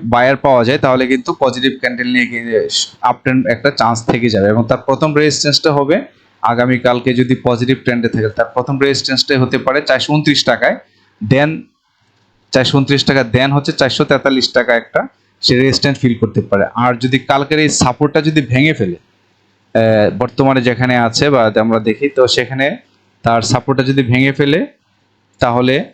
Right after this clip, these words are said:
আসতে পারে তিনশো ছিয়ানব্বই টাকা একটা ভালো সাপোর্ট আছে। আর পাশাপাশি এটাও যদি ভেঙে ফেলে এই সাপোর্টটা, তাহলে কিন্তু আরেকটা সাপোর্ট পাবে হচ্ছে তিনশো ছিয়াত্তর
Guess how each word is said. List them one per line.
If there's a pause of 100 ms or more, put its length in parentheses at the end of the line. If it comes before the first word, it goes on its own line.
(360)
আসতে
পারে (140)
তিনশো (480)
ছিয়ানব্বই
টাকা
একটা
ভালো
সাপোর্ট
আছে। (680)
আর
পাশাপাশি (300)
এটাও
যদি
ভেঙে
ফেলে
এই
সাপোর্টটা,
তাহলে
কিন্তু
আরেকটা
সাপোর্ট
পাবে (500)
হচ্ছে
তিনশো
ছিয়াত্তর